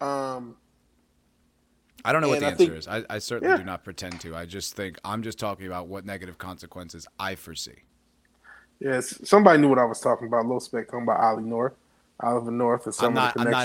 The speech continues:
Speaker 1: connections he had.
Speaker 2: enabling this conspiracy talk anymore.
Speaker 1: It's not a conspiracy. That's fucking confirmed. No,
Speaker 2: <laughs> I'm
Speaker 1: when
Speaker 2: not
Speaker 1: shit is
Speaker 2: enabling it.
Speaker 1: confirmed, I'm going. No,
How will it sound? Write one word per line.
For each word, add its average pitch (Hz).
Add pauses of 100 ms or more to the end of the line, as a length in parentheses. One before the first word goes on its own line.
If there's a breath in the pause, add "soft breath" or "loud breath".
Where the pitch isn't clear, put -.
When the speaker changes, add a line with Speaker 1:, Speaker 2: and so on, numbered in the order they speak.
Speaker 1:
connections 113
he 107
had. 107
Speaker 2:
enabling 110
this 87
conspiracy 85
talk 80
anymore. 80 (380 soft breath)
Speaker 1:
It's 202
not 359
a -
conspiracy. 339
That's 269
fucking 269
confirmed. 160
No, 131 (140)
Speaker 2:
<laughs> -
I'm 156
Speaker 1:
when 170
Speaker 2:
not -
Speaker 1:
shit 359
is 349
Speaker 2:
enabling 240
it. -
Speaker 1:
confirmed, 302 (380 loud breath)
I'm 240
going. 208
No, 160